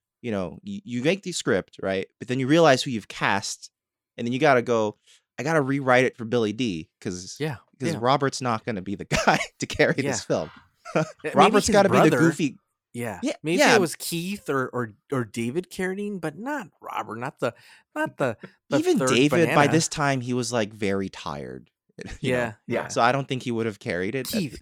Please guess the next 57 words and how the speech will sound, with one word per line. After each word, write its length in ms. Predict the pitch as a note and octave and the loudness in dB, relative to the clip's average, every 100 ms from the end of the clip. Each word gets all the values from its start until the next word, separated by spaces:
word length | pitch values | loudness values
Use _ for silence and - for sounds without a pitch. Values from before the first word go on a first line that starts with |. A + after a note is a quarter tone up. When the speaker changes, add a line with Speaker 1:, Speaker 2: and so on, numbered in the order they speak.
| - | 0
Speaker 1:
Not 80 | C4 | 0
Speaker 2:
Keith 120 | A#3+ | 0
would 100 | F3 | -2
have 80 | F#2 | -2
been 120 | - | -2
Speaker 1:
carried. 180 | G3 F#2 E2 | -6 -10 -12
Speaker 2:
badass. 760 | - - G2+ - G#3 F3+ - E3 - _ _ _ | -16 -16 -12 -2 2 2 2 -2 -6 _ _ _
Speaker 1:
<laughs> 300 | _ - - | _ -18 -10
Um, 320 | G#2+ G2 - - _ _ - | -8 -8 -10 -18 _ _ -20
yeah, 160 | - - | -20 -12
but, 140 | F3+ | -8
Speaker 2:
I, 40 | F3 | -6
Speaker 1:
you 60 | - - | -4 -2
Speaker 2:
I 20 | |
Speaker 1:
know. 40 | A#3 | 0
Speaker 2:
could 100 | G#3 | 2
have 60 | |
bought 220 | F3 D3 | 2 0
Keith 280 | - D3 C#3 C3 | -4 -6 -4 -4
as 180 | A#2 | -4
the 80 | A2 | -6
cr-, 160 | - - B2 | -10 -12 -10
the 100 | G2+ | -8
crazy 460 | B2 A2+ A2 A2+ | -4 -4 -4 -8
guy, 460 | A2 E2+ - - - | -8 -10 -12 -16 -16
the 80 | A#2+ | -12
crazy 340 | - B2 A#2 - | -6 -6 -6 -10
cop. 340 | F#2+ - - | -14 -16 -2
Speaker 1:
That's 240 | G3+ G#3+ - | 2 2 0
true. 260 | A3+ D#3 | 2 2
Speaker 2:
Um, 80 | A2 | 4
Speaker 1:
Yeah, 100 | C3 | 4
you 160 | A2 C#3 | 4 2
could, 200 | E3+ D3+ | 2 0
you 100 | D#3 | 0
can 160 | F#3+ | 2
buy 180 | D3+ D3 | 4 2
Keith 340 | - B2 A2+ A2 | 2 -4 -4 -2
as, 160 | G2+ | -4
like, 220 | G2+ F#2 - | -4 -4 -4
the 80 | |
one 180 | G2+ G2+ | -4 -4
who's 120 | G2+ F#2+ | -6 -6
unhinged 680 | F2+ B2 C3+ E2+ F#2 - - | -6 -4 -4 -4 -8 -14 -14
for 100 | E2+ | -12
sure. 380 | - G#2 D2+ | -6 -4 -4
Speaker 2:
Yeah. 200 | G#2 D2 C2 _ _ | -6 -10 -16 _ _
Speaker 1:
But 120 | B2 | 2
even 260 | E3+ A3+ C#3+ | 2 2 0
Speaker 2:
Yeah. 40 | A#2 | 0
Speaker 1:
then, 280 | A#2+ G2+ | 0 -2
like, 220 | F#2+ F2+ - | -4 -8 -12
he 180 | - E3 | -18 -16
can't. 380 | - A#2 G2 - _ _ _ _ _ _ _ _ - | -10 -8 -8 -12 _ _ _ _ _ _ _ _ -10
Don't 180 | D3+ | -6
make 200 | D#3+ C#3 | -6 -6
him 380 | C#3 A#2 G#2+ F#2+ | -6 -6 -6 -10